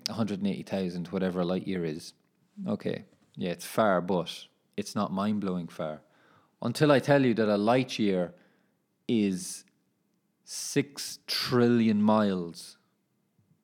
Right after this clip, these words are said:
or if you're European or Irish, ten trillion kilometers. So that's one light year.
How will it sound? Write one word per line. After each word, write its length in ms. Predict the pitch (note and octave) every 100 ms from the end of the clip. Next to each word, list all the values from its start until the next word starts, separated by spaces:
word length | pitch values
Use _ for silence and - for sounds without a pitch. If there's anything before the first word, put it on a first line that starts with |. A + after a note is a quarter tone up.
| _ _
or 440 | C3 B2+ G#2 E2+ - _
if 120 | -
you're 100 | G#2
European 580 | G2+ G2+ F#2+ F#2 A2 G#2
or 120 | F2+
Irish, 520 | G2 G#2+ F#2 F#2 - - _ _ _ _ _ -
ten 420 | - A#2+ A2+ G#2+
trillion 640 | - - A#2 A2+ G2+ F#2
kilometers. 760 | F2+ G2+ G2 F#2+ E2 D#2 - - _ _ _ _ _ _ _ _ _
So 120 | - A#2+
that's 140 | B2
one 260 | A#2+ B2 A2
light 320 | A2 G#2+ -
year. 200 | F2